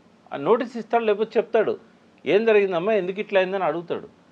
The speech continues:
ఏది లేకుండానే నేరుగా మీడియాకు రిలీజ్ చేస్తారా డ్యామ్ సేఫ్టీ అధికారులు?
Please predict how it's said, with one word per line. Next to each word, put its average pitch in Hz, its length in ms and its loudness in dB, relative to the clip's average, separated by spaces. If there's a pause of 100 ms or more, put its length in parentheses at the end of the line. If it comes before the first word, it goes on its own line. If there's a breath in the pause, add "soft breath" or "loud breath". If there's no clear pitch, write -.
(160)
ఏది 240 260 6
లేకుండానే 240 540 2
నేరుగా 214 460 4
మీడియాకు 214 440 4
రిలీజ్ 190 300 -4
చేస్తారా 160 300 -4
డ్యామ్ 165 260 0
సేఫ్టీ 202 320 -4
అధికారులు? 202 460 -4